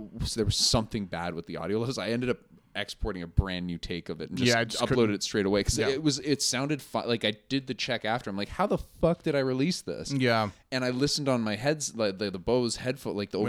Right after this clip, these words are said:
Speaker 1: over-the-ear headphones. I'm like, "Oh, it does sound kinda good, but when you put in these, they sound like dog shit."
Speaker 2: Yeah. <laughs>
Speaker 1: So I had to, had to redo
Speaker 2: Yeah, I guess,
Speaker 1: that.
Speaker 2: you know, this stuff that has less dynamic range,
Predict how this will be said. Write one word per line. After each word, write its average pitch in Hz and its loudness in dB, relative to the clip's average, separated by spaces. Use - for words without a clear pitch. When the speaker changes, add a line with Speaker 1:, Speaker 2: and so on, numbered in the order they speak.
Speaker 1:
over-the-ear 98 0
headphones. 120 -10
I'm 104 -6
like, 101 -8
"Oh, 120 0
it - -2
does 131 2
sound 104 2
kinda 95 2
good, 87 -2
but 92 2
when 98 2
you 101 -2
put 127 4
in 101 4
these, 117 4
they 90 -6
sound 107 -6
like 85 -10
dog 110 6
shit." 131 0
Speaker 2:
Yeah. 117 0
<laughs> - -8
Speaker 1:
So - 2
I 120 6
had 120 2
to, 101 2
had 107 -10
to 98 -6
redo 90 -2
Speaker 2:
Yeah, 131 2
I 123 2
guess, 92 2
Speaker 1:
that. 90 4
Speaker 2:
you 185 -4
know, 127 0
this 117 0
stuff - 0
that 104 0
has 104 -2
less 98 -6
dynamic 95 -6
range, 101 -8